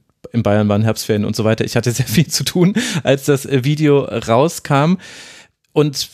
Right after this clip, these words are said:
also ich hab tatsächlich überlegt, ob ich sowas schon mal mitbekommen habe. Zwei Minuten vierzig, einfach Bo Svensson in die Kamera und er öffnet im Grunde sein Herz.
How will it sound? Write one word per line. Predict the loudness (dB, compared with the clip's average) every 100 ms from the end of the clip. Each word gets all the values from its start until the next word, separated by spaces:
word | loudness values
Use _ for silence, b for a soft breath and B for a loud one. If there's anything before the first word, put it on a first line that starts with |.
| -20 _ _ _ _ _ _
also | -2 -2
ich | -2 -4 -8 -4
hab | -2 0
tatsächlich | -2 -2 0 0 0
überlegt, | 0 2 0 0
ob | -4 -4
ich | -4
sowas | -2 0 2 0 0 0
schon | 0
mal | 2 2 2 0 -4 b b b b
mitbekommen | -4 0 -4 0 0 2 0
habe. | 0 0 -2
Zwei | 0 0
Minuten | 2 2 0 -4
vierzig, | 0 0 0 0 0 -2 -4
einfach | -2 0 0 -2 -4 -20 _ _ -6
Bo | -6
Svensson | 0 0 2 2 2 -2
in | 0 0
die | 0
Kamera | 0 2 2 2 0 0 -2
und | -2 0 0 -4 -8
er | 0 2 0 -2
öffnet | -2 -2 0
im | 0 0
Grunde | 0 0 2
sein | 2 2
Herz. | 2 0 -4 -18